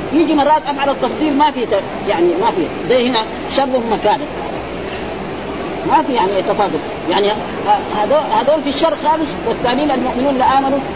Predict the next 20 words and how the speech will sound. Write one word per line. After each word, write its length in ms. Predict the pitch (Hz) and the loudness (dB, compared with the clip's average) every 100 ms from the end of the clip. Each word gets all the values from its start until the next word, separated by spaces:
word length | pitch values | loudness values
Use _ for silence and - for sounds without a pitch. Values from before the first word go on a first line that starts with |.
| - - - | -6 -6 -2
في 140 | 247 240 | 0 4
غاية 140 | 214 | 4
من، 360 | 175 160 147 180 | 4 0 -2 -2
يعني 220 | 170 196 | -2 2
ما 80 | 254 | 2
في 100 | 240 | 2
إيه؟ 160 | 240 262 302 | 2 0 -2
تفاضل. 240 | 190 190 170 | -2 0 2
وهذا 240 | 185 247 | 2 2
موجود 300 | 233 220 285 - | 2 2 2 0
كثير 260 | 240 277 | 2 2
في 80 | 208 | 2
القرآن 420 | 190 196 220 233 | 0 0 2 2
يعني 160 | 185 330 359 - - | 4 2 0 -2 -2
من 180 | - 381 | 0 2
هذا. 200 | 392 190 349 - - | 2 2 0 -4 -2
مثلا: 280 | - 226 226 | 0 0 -2
"أصحاب 300 | - 277 262 | -2 0 0
الجنة 340 | 220 247 254 226 233 | 2 0 0 0 2
خير 180 | 254 | 2